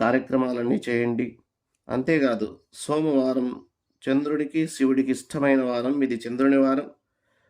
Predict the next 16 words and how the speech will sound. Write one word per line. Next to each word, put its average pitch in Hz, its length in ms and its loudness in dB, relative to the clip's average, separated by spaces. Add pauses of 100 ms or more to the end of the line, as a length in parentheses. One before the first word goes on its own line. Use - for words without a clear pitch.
(120)
మరాంటి, 120 500 -2
అలాంటి 143 380 4
సోమవారాల్లో 139 680 -2 (100)
కూడా 123 200 0 (800)
మీరు 123 280 -2
నియమనిష్టలతో 135 760 0 (720)
జీవితాన్ని 127 580 0
గడపండి. 123 500 0 (800)
ఉసిరి 170 380 -2
చెట్టు 139 220 -4
కింద 127 320 2 (640)
వనభోజనాలు 135 840 2
చేసేటటువంటి 120 800 -4
సాంప్రదాయం 123 640 2 (640)
మన 123 200 -2 (720)
సంస్కృతిలో 135 600 0